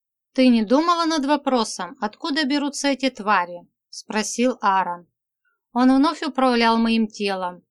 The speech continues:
расправляясь с ближайшей толпой нежити. «Вот сколько их перебили, а всё лезут и лезут». «Хочешь сказать, что где-то неподалёку открыт портал?» удивилась я.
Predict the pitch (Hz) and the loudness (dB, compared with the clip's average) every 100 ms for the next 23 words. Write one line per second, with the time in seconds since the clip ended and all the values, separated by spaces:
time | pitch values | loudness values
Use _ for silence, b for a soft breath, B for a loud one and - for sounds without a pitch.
0 | - 208 202 - 202 190 214 277 254 185 | -8 -6 -6 -4 -6 -2 0 0 0 -4
1 | 185 190 196 202 269 - 254 247 226 214 | -10 -8 -4 -2 -2 0 -2 -2 -4 -2
2 | 226 220 202 190 170 180 - 175 180 _ | -2 0 -2 -8 -12 -16 -18 -20 -20 _
3 | _ _ _ _ _ 202 240 269 - 302 | _ _ _ _ _ -2 -2 -2 -4 0
4 | 294 254 233 226 - - 208 208 170 269 | 0 2 0 -2 -2 -4 -2 -2 -2 -2
5 | 320 208 175 _ - 226 220 - 233 233 | -2 -4 -8 _ -4 -4 -2 0 2 2
6 | 294 294 - 214 202 208 190 196 _ _ | 2 -2 -2 -4 -2 -4 -6 -14 _ _
7 | _ _ _ _ _ _ _ _ - 320 | _ _ _ _ _ _ _ _ 0 0
8 | 330 311 - - 247 196 214 254 - - | 0 -2 -2 -2 -2 2 2 0 -4 -8
9 | - 208 196 247 247 233 226 233 220 226 | -4 -2 2 2 2 0 0 -2 0 0
10 | 233 - 226 - 233 233 - 220 214 - | 0 -2 -4 -2 -2 -2 -2 -4 -4 0
11 | 240 311 320 _ _ 226 196 208 208 196 | 2 2 -4 _ _ -8 -4 -2 -2 -4
12 | 196 - 196 190 185 | -6 -8 -6 -6 -8